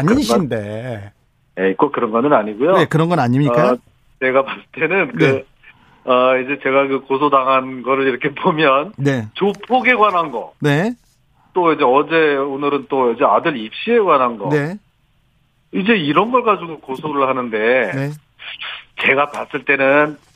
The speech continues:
Speaker 2: 조금 냄새가 나요.
Speaker 1: 알겠어요.
Speaker 2: 예.
Speaker 1: 네.
Speaker 2: 그만큼 아프다.
Speaker 1: 네.
Speaker 2: 아, 이,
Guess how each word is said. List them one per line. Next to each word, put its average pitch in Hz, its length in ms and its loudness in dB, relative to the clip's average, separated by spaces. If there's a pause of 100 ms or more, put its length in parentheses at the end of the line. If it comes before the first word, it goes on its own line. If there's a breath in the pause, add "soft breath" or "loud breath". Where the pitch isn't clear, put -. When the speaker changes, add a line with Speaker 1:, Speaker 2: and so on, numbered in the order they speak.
(180)
Speaker 2:
조금 156 280 -2
냄새가 147 400 2
나요. 139 540 4 (140)
Speaker 1:
알겠어요. 131 380 0
Speaker 2:
예. 165 220 4 (100)
Speaker 1:
네. 123 160 -4 (480)
Speaker 2:
그만큼 180 560 -2
아프다. 151 920 0 (120)
Speaker 1:
네. 127 120 -6
Speaker 2:
아, 175 220 2
이, 165 220 -6